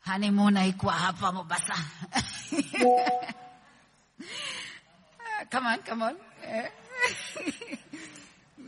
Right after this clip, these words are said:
We needed to enter a mosque. Um,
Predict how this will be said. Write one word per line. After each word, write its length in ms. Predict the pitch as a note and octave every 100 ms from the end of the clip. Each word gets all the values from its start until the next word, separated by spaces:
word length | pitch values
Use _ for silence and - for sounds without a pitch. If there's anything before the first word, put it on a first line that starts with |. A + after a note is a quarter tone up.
| -
We 120 | B3+ B3
needed 300 | B3+ C#4 C4+
to 120 | B3
enter 220 | A#3 A#3
a 140 | A#3 G#3
mosque. 520 | G3+ G#3 F#3+ - - - _ - _
Um, 760 | G3 F#3 F3+ F3+ F3+ G3+ G#3